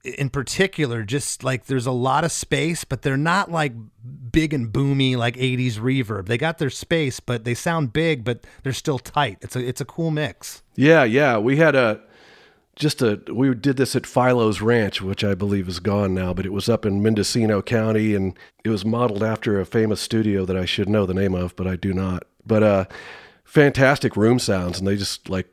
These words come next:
Speaker 2: Tom and Rob just had that place tricked out with, you know, especially for the drums, just mics everywhere.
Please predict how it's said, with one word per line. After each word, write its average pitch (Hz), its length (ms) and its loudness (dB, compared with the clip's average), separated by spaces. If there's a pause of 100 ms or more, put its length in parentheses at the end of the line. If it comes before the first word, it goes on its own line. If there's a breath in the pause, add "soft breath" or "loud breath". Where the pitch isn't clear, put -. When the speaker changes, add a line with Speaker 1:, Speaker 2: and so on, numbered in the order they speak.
(300)
Speaker 2:
Tom 110 220 0
and 95 100 0
Rob 101 280 0
just 92 180 -6
had 101 160 -2
that 98 220 -4
place 95 480 -4
tricked - 320 -2
out 92 360 -2
with, 80 120 -8 (1000)
you 101 100 -4
know, 104 60 0
especially 110 360 0
for 95 100 -4
the 85 80 -4
drums, 87 420 -2
just - 220 -8
mics 95 360 -4
everywhere. 92 480 -2